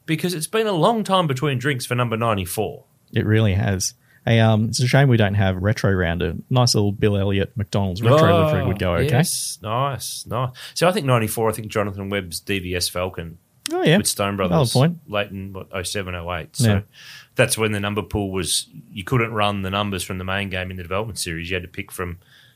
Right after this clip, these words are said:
Speaker 1: the overall pool. They
Speaker 2: Hmm.
Speaker 1: changed that some years later. So, um, there's been a bunch of numbers, like three-digit numbers used for one round. Um,
Speaker 2: And an alphanumeric number used for
Speaker 1: Yeah.
Speaker 2: one round.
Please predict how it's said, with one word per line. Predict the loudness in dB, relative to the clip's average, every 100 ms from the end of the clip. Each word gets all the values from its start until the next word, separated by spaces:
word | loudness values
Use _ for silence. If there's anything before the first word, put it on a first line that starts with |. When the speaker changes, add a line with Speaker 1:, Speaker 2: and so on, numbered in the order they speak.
| _
Speaker 1:
the | -4 -2
overall | -2 -2 -2 -4
pool. | -2 -2 0 -4 -6
They | 2
Speaker 2:
Hmm. | 6
Speaker 1:
changed | 6 2 -2
that | -6 -6
some | -8 -8
years | -12 -6
later. | -4 -4 -4
So, | -4 -2 -4 -8 -20 -20 _
um, | -2 0
there's | 0
been | 2 2
a |
bunch | 2 0 0
of | 0
numbers, | 0 2 0 0 -4
like | -4
three-digit | 0 0 2 0 0
numbers | 0 0 0 0
used | -2 -2 -4
for |
one | -6 0 0
round. | 2 0 -2 -6 -14 _ _ _ _ _ _ -2
Um, | 2 2 2 0 0
Speaker 2:
And |
an | 2 4
alphanumeric | 4 4 4 4 6 6 6
number | 8 8 8 8
used | 6 6 6
for |
Speaker 1:
Yeah. | 8 8
Speaker 2:
one | 8
round. | 6 4 2